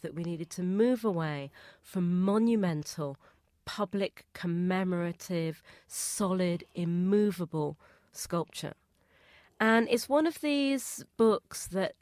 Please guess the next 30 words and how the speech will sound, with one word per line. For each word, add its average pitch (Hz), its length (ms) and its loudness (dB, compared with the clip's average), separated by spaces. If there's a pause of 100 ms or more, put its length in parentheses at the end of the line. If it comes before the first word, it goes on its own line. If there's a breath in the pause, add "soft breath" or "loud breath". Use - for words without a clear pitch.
(100)
I'm 226 200 0
not 311 220 -2
sure, 269 280 -2
I 254 40 -2
suspect - 500 -10
it's - 180 -10
not 226 420 2 (180)
on 185 420 2 (320 loud breath)
reading 190 360 4
lists - 680 -8 (100)
anymore. 160 600 -2 (640 soft breath)
And 202 480 2
I 208 100 0
really 247 440 2
think 214 340 -4
that - 140 -8
now 214 440 0
is 233 140 -2
the 202 100 -14
time 180 380 -6
to 180 180 -8
look 185 560 -2 (140)
at 175 200 -6 (120)
this 170 560 -4 (500 soft breath)
really 247 680 2
influential, 180 720 -4
really 208 520 0
important, 175 1000 -8 (120)
um, 156 460 -4 (280 soft breath)
break 170 720 -2